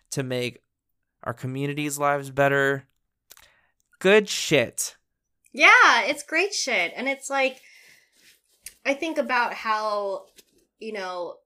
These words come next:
Speaker 2: it's, it's said that, like, we heal by way of community, you know? And I think that a lot of these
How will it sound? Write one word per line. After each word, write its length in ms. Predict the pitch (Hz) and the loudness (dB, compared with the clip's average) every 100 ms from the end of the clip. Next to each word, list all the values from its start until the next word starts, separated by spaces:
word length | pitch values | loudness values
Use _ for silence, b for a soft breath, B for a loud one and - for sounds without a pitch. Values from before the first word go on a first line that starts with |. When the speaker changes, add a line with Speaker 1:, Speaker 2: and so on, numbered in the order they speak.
| _ | _
Speaker 2:
it's, 440 | 202 202 - - - | -16 -14 -16 -16 -16
it's 180 | 202 | -14
said 280 | - 208 196 | -10 -8 -8
that, 260 | 196 180 151 | -6 -6 -6
like, 280 | 170 165 151 | -10 -10 -12
we 200 | 185 202 | -12 -12
heal 880 | - - 208 190 180 175 180 180 _ _ _ _ - | -12 -10 -6 -4 -4 -6 -6 -10 _ _ _ _ -4
by 180 | 202 185 | -2 0
way 220 | 185 185 | 0 -2
of 120 | 180 | -4
community, 800 | - 156 147 156 139 127 - - _ _ | -10 -16 -14 -14 -14 -16 -18 -20 _ _
you 120 | 170 165 | -18 -10
know? 360 | 151 151 160 - | -8 -8 -10 -10
And 100 | 190 | -10
I 100 | 185 | -10
think 300 | 196 190 190 | -10 -12 -6
that 360 | 185 175 170 - b b b _ _ _ _ _ - | 0 0 0 -6 b b b _ _ _ _ _ -4
a 120 | 196 | -2
lot 500 | 185 180 180 185 - | 0 2 2 0 -4
of 360 | 185 180 165 165 - - _ _ | -4 -4 -6 -14 -20 -20 _ _
these 1040 | - 165 208 202 190 190 185 185 - - | -20 -12 -8 -8 -4 -4 -4 -6 -12 -14